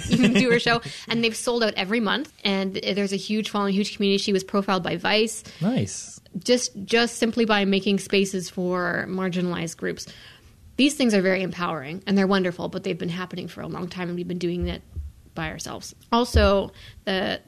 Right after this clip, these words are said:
Speaker 1: the part two to that no is that the Me Too movement, if anything, has made me acutely aware of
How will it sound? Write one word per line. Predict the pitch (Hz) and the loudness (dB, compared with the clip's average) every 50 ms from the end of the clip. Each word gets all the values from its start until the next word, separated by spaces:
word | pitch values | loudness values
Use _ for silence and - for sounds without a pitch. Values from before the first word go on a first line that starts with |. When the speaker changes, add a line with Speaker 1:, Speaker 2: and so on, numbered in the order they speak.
| - | -12
Speaker 1:
the | - 190 | -12 -2
part | - - 220 202 - - | 0 2 2 2 0 -2
two | - - 254 247 233 226 | -2 0 2 2 2 2
to | 214 - 175 | 0 -2 -4
that | 180 185 | -4 -2
no | 185 185 190 190 190 185 185 180 180 180 - - - - - - | 0 0 2 2 2 2 2 0 -2 -4 -8 -16 -20 -20 -8 -6
is | 214 185 | -4 -2
that | 190 185 180 180 - - | 0 -2 -2 -4 -4 -2
the | 202 | 0
Me | 196 196 214 220 208 | 2 4 4 2 0
Too | 220 - - 262 262 262 262 254 247 220 | 0 0 2 4 6 6 6 4 4 4
movement, | 220 202 208 220 220 240 226 208 190 180 175 175 - | 4 4 6 6 6 6 4 4 2 0 0 -2 -4
if | 175 - | -4 -2
anything, | 185 202 208 196 202 185 180 | 0 0 0 0 0 -2 -2
has | 190 180 180 | -2 -2 0
made | 190 185 185 | 0 0 0
me | 190 185 | 0 0
acutely | 180 180 - - - 226 220 208 208 196 | -2 -4 -4 -2 0 0 2 2 2 2
aware | 185 175 175 185 190 185 185 180 180 - - | 2 2 4 4 4 4 4 2 0 0 -2
of | - 180 180 180 175 170 | -4 -2 -2 -2 -4 -6